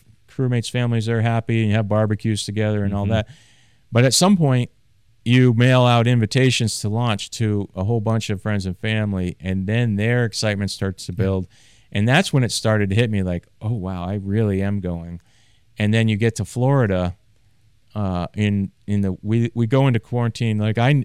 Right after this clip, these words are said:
Speaker 1: I knew what the word quarantine meant long before you guys did.
Speaker 2: Yeah.
Speaker 1: Um,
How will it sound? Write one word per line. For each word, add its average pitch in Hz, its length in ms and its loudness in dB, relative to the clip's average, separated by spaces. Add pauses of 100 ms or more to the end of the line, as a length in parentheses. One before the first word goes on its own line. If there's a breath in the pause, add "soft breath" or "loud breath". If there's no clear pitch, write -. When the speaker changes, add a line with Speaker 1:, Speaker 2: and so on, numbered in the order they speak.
Speaker 1:
I 127 140 -2
knew 127 160 0
what 107 100 0
the 110 80 -6
word 107 220 -2
quarantine 104 440 -2
meant 95 240 -4
long 98 220 -2
before 92 260 -6
you 92 140 -6
guys 82 280 -8
did. - 280 -14
Speaker 2:
Yeah. 92 320 -2 (240)
Speaker 1:
Um, 101 480 -2